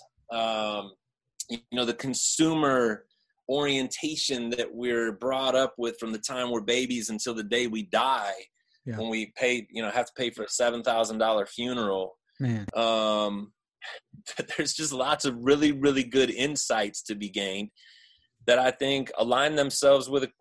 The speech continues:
Speaker 1: with, they align themselves with a Christian worldview. They're the same kinds of questions I ask as a Christian minister.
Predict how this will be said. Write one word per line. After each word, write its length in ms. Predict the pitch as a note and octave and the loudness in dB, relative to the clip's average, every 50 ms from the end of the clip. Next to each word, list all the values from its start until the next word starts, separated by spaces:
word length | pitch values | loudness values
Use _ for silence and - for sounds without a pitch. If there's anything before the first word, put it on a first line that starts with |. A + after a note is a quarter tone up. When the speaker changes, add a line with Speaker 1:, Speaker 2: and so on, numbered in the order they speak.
| _ _ _ _ | _ _ _ _
Speaker 1:
with, 200 | - A#2 B2 - | -2 0 2 4
they 120 | C3+ D3 D3 | 6 6 6
align 320 | C3 C3 C3+ D3+ F#3+ G3 | 6 6 4 4 4 2
themselves 380 | E3+ C#3+ - - D3+ D3 C#3+ D3 | 0 0 2 4 4 4 4 2
with 80 | D3+ D3 | -2 -4
a 40 | D3+ | -2
Christian 380 | - - G#3 A3 - - B2+ A#2+ | 0 0 0 0 0 -2 -2 0
worldview. 440 | A2+ A2+ G#2+ G2+ G2 G#2 G2+ G2 | 0 2 0 0 0 -2 -4 -2
They're 140 | G#2+ A#2+ B2 | 0 -2 0
the 140 | A#2+ C3 A#2+ | 0 -2 -2
same 260 | - - F3+ F#3+ F3+ | 2 2 2 2 2
kinds 260 | - E3 D#3 D3 C3 | 2 2 2 2 0
of 80 | B2 A2+ | -2 -4
questions 460 | - D#3+ D#3+ F3 E3+ - - A#2+ A#2 B2 | 0 2 2 2 2 0 -4 0 2 4
I 140 | B2 B2 | 4 6
ask 340 | B2 A#2+ B2+ C#3 C3+ - - | 6 4 4 2 2 0 -2
as 100 | B2+ A#2+ B2 | -4 -4 -4
a 40 | G#2+ | -4
Christian 480 | - D3 C#3+ - - - C#3 C3+ C#3 | -4 -4 -2 -2 -4 -6 -6 -6 -2
minister. 580 | C#3+ F3 G#3 E3+ - - - - F#2 F2+ E2+ | -2 0 0 0 -2 -4 -6 -6 -6 -6 -6